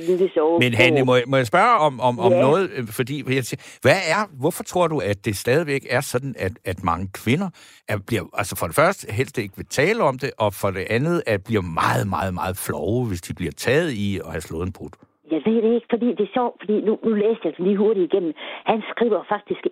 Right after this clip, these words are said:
Speaker 1: ikke noget som helst i den der lille sovebog om, at der skulle være forskel på kvinder og mænd med hensyn til det der med at, at, at lukke prutter ud. Men jeg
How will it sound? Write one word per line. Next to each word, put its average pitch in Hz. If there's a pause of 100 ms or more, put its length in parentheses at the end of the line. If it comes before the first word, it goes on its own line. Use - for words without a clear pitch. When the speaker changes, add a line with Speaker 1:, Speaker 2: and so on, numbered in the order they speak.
Speaker 1:
ikke 247
noget 196
som 175
helst 190
i 165
den 165
der 165
lille 170
sovebog 170
om, 160 (480)
at 185
der 175
skulle 160
være 160
forskel 180
på 151 (100)
kvinder 202
og 165
mænd 170
med 160
hensyn 160
til 160
det 165
der 156 (120)
med 156 (180)
at, 135 (640)
at, 135 (100)
at 170
lukke 151 (100)
prutter 185
ud. 143 (360)
Men 165
jeg 139